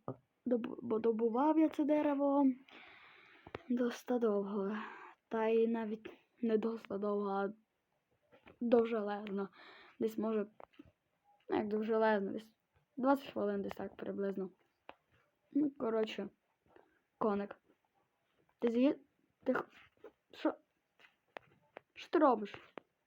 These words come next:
Ви бачили, він, він хотів з моєї пічки витягти м'ясо. Але я його витяг швидше.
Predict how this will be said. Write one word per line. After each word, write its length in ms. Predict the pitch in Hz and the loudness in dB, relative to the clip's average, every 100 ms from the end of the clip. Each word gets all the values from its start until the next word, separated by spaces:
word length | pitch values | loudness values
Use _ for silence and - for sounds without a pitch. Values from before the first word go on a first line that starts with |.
| _ _ _ _ | _ _ _ _
Ви 80 | 320 | 4
бачили, 400 | 370 415 359 311 | 4 6 6 6
він, 100 | 302 302 | 6 8
він 160 | 349 | 6
хотів 280 | 349 359 311 | 8 6 8
з 60 | 277 | 8
моєї 220 | 311 277 | 8 6
пічки 460 | - 330 320 - | 6 6 6 4
витягти 400 | 247 269 240 - | 4 4 2 0
м'ясо. 560 | 220 220 226 214 - - _ _ _ _ _ _ - - - - | 2 4 4 2 -6 -14 _ _ _ _ _ _ -20 -20 -20 -10
Але 220 | 196 196 | -4 0
я 120 | 196 | 0
його 240 | 214 226 226 | 2 2 4
витяг 320 | 240 262 262 | 4 2 0
швидше. 680 | - 220 214 214 277 208 | 0 2 2 2 0 0